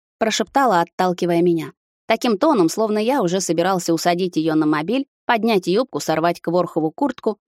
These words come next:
и продолжить начатое прямо здесь, в темноте около клуба. «Тебе кто-то звонит». Я ведь и сам отлично представлял, где мы находимся. Ни время и ни место для большего. Поэтому заставил себя остановиться, сделал шаг назад и посмотрел на свой ком.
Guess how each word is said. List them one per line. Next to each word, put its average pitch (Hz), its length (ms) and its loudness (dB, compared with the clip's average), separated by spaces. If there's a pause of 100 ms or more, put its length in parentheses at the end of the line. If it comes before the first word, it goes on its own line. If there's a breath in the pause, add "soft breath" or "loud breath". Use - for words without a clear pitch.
(120)
и 196 100 0
продолжить 185 480 2
начатое 196 420 -2
прямо 175 300 2
здесь, 160 280 -2
в - 80 -16
темноте 170 380 0
около 160 300 -4
клуба. 147 340 -12 (440)
«Тебе 170 220 -6
кто-то - 280 -10
звонит». 160 440 -6 (680)
Я 285 120 2
ведь 240 160 2
и 262 40 2
сам 254 240 2
отлично 196 420 0
представлял, 196 680 0
где 170 180 -2
мы 175 100 4
находимся. 175 600 -2 (280)
Ни 214 160 2
время 180 400 2
и 156 60 2
ни 170 140 4
место 226 320 -4
для 151 160 -4
большего. - 460 -10 (360)
Поэтому 233 320 2
заставил 165 460 0
себя 160 240 -2
остановиться, 165 680 -2
сделал 190 400 0
шаг - 240 -4
назад 160 320 -4
и - 60 -6
посмотрел 165 460 -2
на 165 100 0
свой - 240 -8
ком. - 260 -12